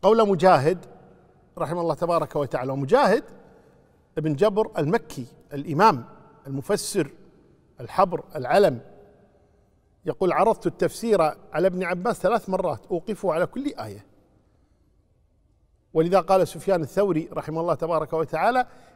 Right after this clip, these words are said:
"إذا جاءك التفسير عن مجاهد فحسبك به، إذا جاءك التفسير عن مجاهد فحسبك به." لذلك يحرص الإنسان على تفسير مجاهد بن جبر رحمه الله تبارك وتعالى،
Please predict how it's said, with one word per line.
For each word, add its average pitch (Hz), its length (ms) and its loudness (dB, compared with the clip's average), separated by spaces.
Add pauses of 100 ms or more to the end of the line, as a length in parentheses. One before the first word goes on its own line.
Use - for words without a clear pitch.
(100)
"إذا 170 220 2
جاءك 180 440 0
التفسير 175 580 -6
عن 160 140 -4
مجاهد 175 480 -4
فحسبك 175 520 -10
به، 104 240 -14 (1120)
إذا 127 220 -8
جاءك 160 360 -4
التفسير 151 440 -6
عن 139 140 -4
مجاهد 170 580 0 (440)
فحسبك 175 520 -6
به." 117 220 -6
لذلك 143 220 -6
يحرص 208 320 -2
الإنسان 180 480 -6 (560)
على 151 140 -2
تفسير 175 360 -4
مجاهد 147 420 -2
بن 139 140 -6
جبر 196 320 0 (540)
رحمه 175 240 -2
الله 175 160 0
تبارك 165 680 -4 (220)
وتعالى، 175 560 -2